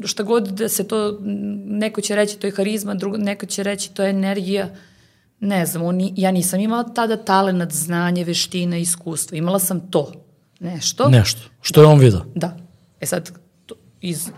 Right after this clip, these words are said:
Speaker 1: iz ovog ugla sada, to je neka harizma, neka energija. A to je sad, možemo da kažemo, jednako je,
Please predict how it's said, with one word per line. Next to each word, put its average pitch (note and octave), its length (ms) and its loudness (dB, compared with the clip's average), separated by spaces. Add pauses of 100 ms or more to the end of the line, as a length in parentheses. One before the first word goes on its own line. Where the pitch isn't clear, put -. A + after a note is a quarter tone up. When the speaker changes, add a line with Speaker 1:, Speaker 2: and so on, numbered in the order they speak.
Speaker 1:
iz E3 180 -2
ovog F3 280 2
ugla F3+ 260 0
sada, F3+ 440 0 (300)
to G3 140 6
je F3 60 4
neka E3 260 -2
harizma, D#3 460 -8
neka - 300 -6
energija. D#3 480 -8 (420)
A D#3 240 -8
to F3+ 220 0
je F3+ 60 4
sad, F3+ 180 0
možemo F3+ 300 0
da F3 80 -6
kažemo, F#3 280 -2
jednako D#3+ 580 -2
je, B3+ 260 0